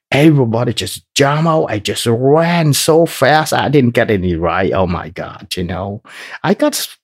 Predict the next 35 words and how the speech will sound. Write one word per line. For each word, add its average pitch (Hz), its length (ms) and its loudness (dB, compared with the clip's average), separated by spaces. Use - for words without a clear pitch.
a 196 120 0
little, 95 640 2
you 104 120 2
know, 90 160 0
maybe 92 340 0
about 87 380 -8
two, 101 160 -2
three 95 200 -2
pound. 95 580 0
I 90 80 -4
mean, 90 260 -4
and 87 200 -4
then 80 240 -8
so, 82 600 0
and 110 140 4
then 202 160 6
I 151 100 0
tried - 300 -4
to 113 80 -2
just - 260 -6
try - 140 -6
to - 240 -6
fill 127 320 0
it 127 120 2
up 240 260 2
because 123 280 -2
I, - 180 -8
I'm, - 260 -4
I'm 131 180 0
here 233 200 6
already. 220 720 4
And 131 120 2
then 156 120 0
everybody 175 600 4
heard 180 240 4